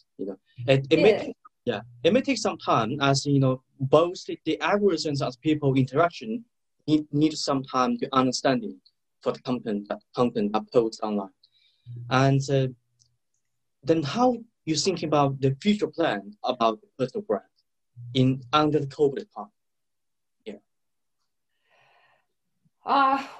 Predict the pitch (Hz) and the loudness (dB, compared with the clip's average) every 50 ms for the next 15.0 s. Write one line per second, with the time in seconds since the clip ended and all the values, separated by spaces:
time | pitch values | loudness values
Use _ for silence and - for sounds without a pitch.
0 | - - - - - 226 269 262 247 262 269 277 262 240 226 233 - - - 233 | -20 -20 -20 -12 -2 2 6 6 6 6 6 4 0 -4 -6 -8 -8 -10 -4 0
1 | 240 226 220 226 226 - - - - - - - 220 233 233 214 - - - 202 | 2 4 4 4 2 -2 -8 -16 -18 -14 -6 -2 2 2 2 2 0 -6 -10 -8
2 | 214 247 247 262 285 294 302 - 262 214 - - - 247 220 220 220 214 - 208 | -6 -4 0 0 0 0 0 -2 -6 -8 -8 -6 -2 0 0 0 0 0 2 2
3 | 196 202 202 - 226 226 233 233 240 233 233 226 220 220 214 214 208 202 202 202 | 2 0 0 0 0 0 0 0 0 0 2 2 2 4 4 4 4 2 0 -2
4 | 202 - - _ _ _ _ _ _ _ _ - - 262 254 302 311 - - 277 | -4 -12 -20 _ _ _ _ _ _ _ _ -4 0 2 2 2 2 0 -2 -2
5 | 262 226 196 190 185 220 208 202 190 196 196 190 - - - 202 196 190 226 240 | 0 0 -2 -2 -2 0 0 0 0 -2 -6 -8 -10 -4 -2 0 0 2 2 2
6 | 233 233 233 233 - 254 226 226 220 220 220 214 - - - - 208 208 208 226 | 2 2 2 0 -2 -2 -2 0 2 2 0 -2 -4 -8 -6 -4 -2 0 0 2
7 | 247 285 330 311 262 233 202 196 190 180 139 - - - - - 226 208 220 233 | 2 2 0 -2 -2 -4 -4 -4 -6 -8 -10 -12 -14 -10 -6 -4 -4 0 0 0
8 | 214 220 208 196 202 220 233 240 240 240 240 226 214 214 214 220 220 214 214 208 | 0 0 -4 -4 -2 0 0 0 0 -2 -2 -2 0 0 2 2 2 2 2 2
9 | 208 208 208 214 214 214 208 214 214 214 - 226 208 202 208 214 - - 202 196 | 2 2 2 0 -2 0 0 0 -2 -2 -4 -6 -6 -6 -6 -8 -8 -6 -6 -4
10 | 190 185 180 185 - - - - - - - - - - _ _ _ _ - 139 | -4 -6 -6 -8 -10 -14 -16 -16 -16 -16 -18 -18 -20 -20 _ _ _ _ -2 -2
11 | 131 113 104 - - _ _ _ _ _ _ _ _ _ _ _ _ - _ _ | -2 -2 -2 -6 -12 _ _ _ _ _ _ _ _ _ _ _ _ -20 _ _
12 | - - 233 226 240 254 285 311 311 - 330 302 311 294 - - 294 285 269 262 | -8 -2 -2 0 2 2 2 0 0 -2 -2 -2 -2 -4 -4 -2 -2 -2 -2 -2
13 | 262 - 247 220 - 233 214 214 - - 262 254 254 254 254 254 240 240 240 220 | -4 -6 -8 -8 -6 -6 -6 -6 -4 -4 -2 -2 0 0 -2 -2 -2 -2 -2 -2
14 | 220 240 233 226 226 226 233 233 247 269 277 277 - 262 240 226 226 220 - - | -2 -4 -4 -4 -4 -4 -4 -2 0 0 0 0 0 0 0 0 0 -2 -6 -10